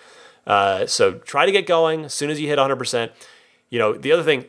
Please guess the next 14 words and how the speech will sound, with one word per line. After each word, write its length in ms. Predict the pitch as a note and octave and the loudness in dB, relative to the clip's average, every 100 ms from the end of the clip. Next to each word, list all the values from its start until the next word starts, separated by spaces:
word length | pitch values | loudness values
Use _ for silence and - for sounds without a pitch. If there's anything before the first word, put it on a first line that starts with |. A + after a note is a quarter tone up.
| - | -10
you 160 | C3 | -8
don't 320 | B2 D#3 B3+ G#3 | 0 2 4 4
wanna 180 | G3 | 2
get 200 | F3 E3+ | 4 2
to 100 | D#3+ | 0
zero 480 | C3+ B2 D4 D#4 A3 | -2 2 2 4 4
percent 480 | G3+ E3 - D3+ D3 - | 2 2 2 2 -2 -8
either, 500 | D4 C#4+ D3+ D#3 - - _ - | -4 2 2 2 -2 -16 _ -2
though, 440 | D3+ E3 D#3+ D#3+ | 2 4 4 2
uh, 320 | - C#3+ C#3+ | 0 0 0
there 300 | D3 D3 C#3+ - | 0 2 2 0
is, 500 | G3 A3+ A#3+ A3 - - | 2 4 4 2 0 2
I'm 220 | D#3 D#3+ | 0 0
told, 600 | - A#3+ F#3 E3 E3+ | 0 4 4 4 2